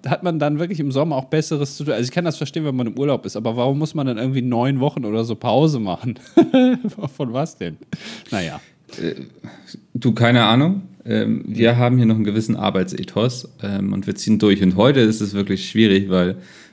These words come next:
Speaker 2: wir haben, also wir haben gestern Abend gestreamt und da haben wir noch mal kurz in unseren Kalender geguckt und gemerkt, dass wir eigentlich nur heute um acht Uhr dreißig am Mittwoch aufnehmen können.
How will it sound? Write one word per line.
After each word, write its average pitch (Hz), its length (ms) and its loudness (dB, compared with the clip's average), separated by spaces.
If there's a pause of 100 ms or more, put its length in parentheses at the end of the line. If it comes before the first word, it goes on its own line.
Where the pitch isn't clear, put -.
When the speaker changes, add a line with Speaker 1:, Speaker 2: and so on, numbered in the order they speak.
Speaker 2:
wir 92 120 0
haben, 98 400 2
also 95 180 -6
wir 95 100 0
haben 95 180 -2
gestern 107 340 0
Abend 98 240 -2
gestreamt 107 500 0
und 117 80 -2
da 104 60 -2
haben 104 140 -2
wir 101 60 -2
noch 101 120 -2
mal 101 140 -2
kurz 110 260 -4
in 98 80 -4
unseren 98 220 -2
Kalender 101 400 2
geguckt - 240 -8
und - 80 -12
gemerkt, 98 320 -2
dass 98 160 -4
wir - 80 -4
eigentlich 120 360 2
nur 107 180 0
heute 104 220 0
um 92 140 -2
acht 110 180 -10
Uhr 107 60 -6
dreißig 98 480 2
am 95 120 2
Mittwoch 104 260 -2
aufnehmen 92 480 0
können. 95 280 -2